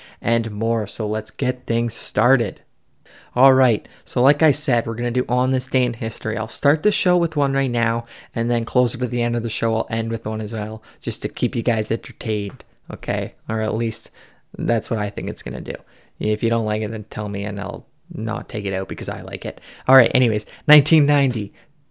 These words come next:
thirty-one years ago today. Actually, I think nineteen ninety, two thousand. Yep, yep, okay, cool. Thirty-one years ago today, John McEnroe, the American tennis player, becomes the first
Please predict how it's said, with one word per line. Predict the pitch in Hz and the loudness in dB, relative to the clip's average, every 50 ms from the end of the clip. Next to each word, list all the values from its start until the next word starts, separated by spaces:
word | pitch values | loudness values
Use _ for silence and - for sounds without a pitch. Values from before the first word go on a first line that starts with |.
| _ _ _ _ _ _ _ _ | _ _ _ _ _ _ _ _
thirty-one | 147 151 156 156 160 151 143 151 147 143 | 6 8 8 8 6 6 6 4 4 4
years | 143 139 135 135 127 | 4 2 2 2 2
ago | 131 117 123 123 120 120 120 120 - - _ | 2 0 2 0 0 0 -2 -4 -6 -12 _
today. | - 127 117 117 107 98 104 - - | -2 0 0 0 -2 -4 -6 -6 -10
Actually, | 117 110 - - 110 113 | -10 -10 -6 -8 -8 -8
I | 113 | -6
think | - 110 113 123 131 - - | -6 -8 -8 -8 -10 -12 -8
nineteen | 120 123 120 - - - - 113 | -8 -8 -8 -8 -10 -10 -10 -8
ninety, | 123 123 131 123 123 120 127 120 117 123 127 - _ | -6 -6 -6 -6 -6 -6 -8 -6 -6 -8 -8 -10 _
two | - - | -20 -20
thousand. | _ - - 127 120 - 117 | _ -10 -8 -8 -6 0 2
Yep, | 131 - - - - - - - _ | 2 2 2 0 -16 -20 -20 -10 _
yep, | - 92 - - _ | -6 -6 -6 -4 _
okay, | 120 117 - - 110 | -4 -4 -2 -6 -6
cool. | - - 113 107 - - - - - _ | -4 -2 -2 -2 -2 -6 -18 -20 -12 _
Thirty-one | - 156 165 165 165 160 156 151 | 4 6 6 8 6 6 6 6
years | 147 147 143 131 | 6 6 6 6
ago | 127 131 | 6 4
today, | 123 117 117 113 107 | 4 4 2 0 0
John | 98 - - 131 135 139 135 135 | 0 0 2 2 4 2 2 4
McEnroe, | 143 139 135 135 - 131 120 110 104 98 92 98 - _ _ _ _ _ _ | 4 2 2 2 0 -2 -2 -2 -2 -4 -6 -8 -10 _ _ _ _ _ _
the | - 110 | -4 -2
American | 107 113 117 120 117 123 110 | 0 0 -2 -2 -2 -4 -4
tennis | - 131 127 120 - | -2 -2 -2 -2 -4
player, | - - 123 117 110 107 110 - _ _ - - - - - - - _ _ _ | -2 0 0 2 2 0 -4 -8 _ _ -20 -20 -20 -20 -20 -20 -20 _ _ _
becomes | 127 - - 131 127 - | -4 0 0 -2 -2 0
the | - - 123 | 0 -2 -2
first | - - - - 139 147 151 147 - - | -2 -6 0 4 6 6 6 4 2 -6